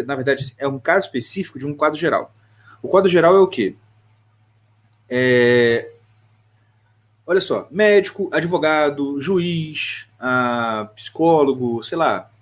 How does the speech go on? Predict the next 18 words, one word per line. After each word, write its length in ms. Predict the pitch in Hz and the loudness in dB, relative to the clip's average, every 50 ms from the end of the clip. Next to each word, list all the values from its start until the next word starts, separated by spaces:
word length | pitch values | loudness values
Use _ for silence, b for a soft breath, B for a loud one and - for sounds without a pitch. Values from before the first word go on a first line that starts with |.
| _ _ _ _ - - _ _ - | _ _ _ _ -20 -20 _ _ -8
o, 380 | 123 127 123 117 113 107 104 - - _ _ _ _ _ _ _ - | -4 -4 -4 -2 -4 -6 -8 -10 -14 _ _ _ _ _ _ _ 2
presidente 460 | 190 185 165 131 135 165 165 160 160 | 4 4 4 4 2 0 0 0 -2
de 100 | 143 139 | -4 -4
empresa. 720 | 127 123 - 131 151 160 160 151 139 123 107 - 104 - _ b b b b b b b b - | -4 -2 2 4 4 4 4 4 4 2 0 -2 -10 -12 _ b b b b b b b b -10
Isso 200 | 190 - - 190 | -8 -8 -6 -4
são 240 | - - 208 214 202 | -2 0 0 0 0
cargos 640 | - - 196 190 208 202 208 220 190 - - - - - | 0 0 0 0 0 0 -2 -2 -4 -4 -6 -8 -12 -16
de 300 | 139 123 131 151 175 190 | -12 -8 -4 -4 -2 -2
destaque 540 | 170 160 180 220 - - - 180 202 196 - - | -4 -4 -4 -6 -4 -2 0 -2 -2 -2 -4 -10
social, 520 | - 196 185 - - 139 104 87 80 - _ _ _ | -8 -8 -6 -4 -2 -2 -2 -2 -4 -8 _ _ _
né? 200 | - 143 147 127 | -6 -6 -6 -6
São 180 | - - 135 120 | -6 -8 -8 -4
ta-, 160 | - 139 143 | 0 0 -2
cargos 400 | 143 - 156 151 160 160 160 156 | 0 0 -2 0 0 0 -2 -2
de 80 | 165 170 | -2 -4
destaque 340 | 160 - - 160 160 165 | -6 -4 -2 -4 -4 -4
na 60 | - 165 | -6 -12
sociedade. 640 | - 165 - - 180 127 113 95 90 - - - | -12 -8 -4 -4 -2 0 0 0 0 -2 -6 -12